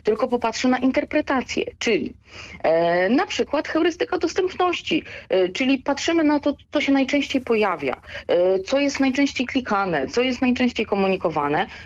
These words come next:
I drugi efekt, czyli efekt potwierdzenia. Jeżeli ktoś, e, jest sceptyczny wobec sz-, szczepień, to powie, „Okej, dobrze, mówiliśmy, że nie wolno wchodzić w szczepienia”.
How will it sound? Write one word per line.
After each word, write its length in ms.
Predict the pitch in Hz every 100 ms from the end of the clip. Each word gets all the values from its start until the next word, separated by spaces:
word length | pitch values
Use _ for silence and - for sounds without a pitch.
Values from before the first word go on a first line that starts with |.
| - 349
I 100 | 370
drugi 380 | 349 277 254
efekt, 440 | 185 - 180 - -
czyli 220 | 294 320
efekt 260 | - 330 -
potwierdzenia. 760 | 320 - 320 277 294 240 151 - - - -
Jeżeli 340 | 208 247 294
ktoś, 360 | - 254 247 -
e, 180 | 208 202 -
jest 260 | - 233 -
sceptyczny 560 | - 226 - 247 240 208
wobec 560 | 190 170 175 - - -
sz-, 300 | - 175 -
szczepień, 460 | - 160 - 147 214
to 100 | 165
powie, 340 | 202 190 202
„Okej, 600 | 180 185 190 185 262 262
dobrze, 360 | 170 170 208 196
mówiliśmy, 640 | 196 180 185 220 269 277
że 100 | 247
nie 120 | 247
wolno 300 | 226 220 247
wchodzić 420 | 233 - 196 190 -
w 60 |
szczepienia”. 480 | - - 156 135